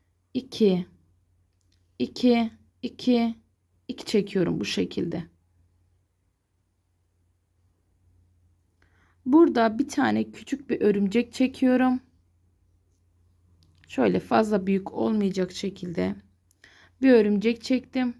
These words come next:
Yine ipime üç defa tığımı aldım. Aynı yuvaya girip iki,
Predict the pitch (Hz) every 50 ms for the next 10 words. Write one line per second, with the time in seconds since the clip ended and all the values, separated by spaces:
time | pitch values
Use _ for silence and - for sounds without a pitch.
0 | - - _ _ _ _ _ _ _ _ _ _ _ _ _ _ _ _ _ _
1 | _ _ _ _ _ - 214 233 247 - - - - 202 185 185 175 - - -
2 | - - - 233 202 196 - 190 180 175 180 175 - 214 202 185 175 175 185 208
3 | 214 226 240 226 254 262 254 247 - _ _ _ _ _ _ _ _ _ _ _
4 | _ _ _ _ _ _ - - 269 269 269 262 233 208 196 185 175 190 185 180
5 | 175 170 175 170 180 202 208 240 240 240 - - _ _ _ _ _ _ _ _
6 | 240 226 - - - 208 185 175 180 180